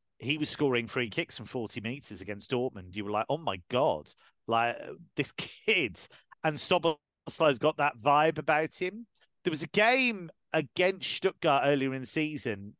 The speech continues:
Uh, I mentioned that he scored two goals in that game, and I commentated on it.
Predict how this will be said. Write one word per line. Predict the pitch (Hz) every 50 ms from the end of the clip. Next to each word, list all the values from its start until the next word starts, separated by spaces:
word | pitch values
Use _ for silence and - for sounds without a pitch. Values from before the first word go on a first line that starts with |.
| _ -
Uh, | - - - 135
I | 127
mentioned | 127 135 147 151 139 - - 120 110
that | 117
he | 120 120
scored | - - 147 139 123
two | - - 139 120
goals | 101 131 127 127 127 120 -
in | 113 107
that | 113 92
game, | 95 127 113 107
and | 107 107
I | 101
commentated | - 120 123 127 123 113 - 120 104 98 - - 104 98 92
on | 87 85
it. | 85